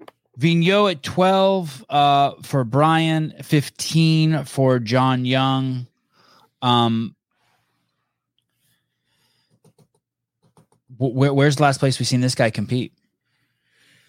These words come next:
Where did, where was the semifinals? Was that Atlas?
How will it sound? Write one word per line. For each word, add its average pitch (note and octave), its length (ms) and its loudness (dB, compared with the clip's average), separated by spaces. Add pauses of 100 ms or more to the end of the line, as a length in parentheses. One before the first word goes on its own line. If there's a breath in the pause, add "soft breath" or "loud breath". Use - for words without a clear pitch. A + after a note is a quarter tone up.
(300)
Where B2 140 0
did, B2 120 2
where B2 140 2
was A#2+ 140 0
the A2+ 80 -6 (140)
semifinals? G#2+ 480 -2
Was G#2 120 -6
that A#2 140 0
Atlas? A#2 460 -6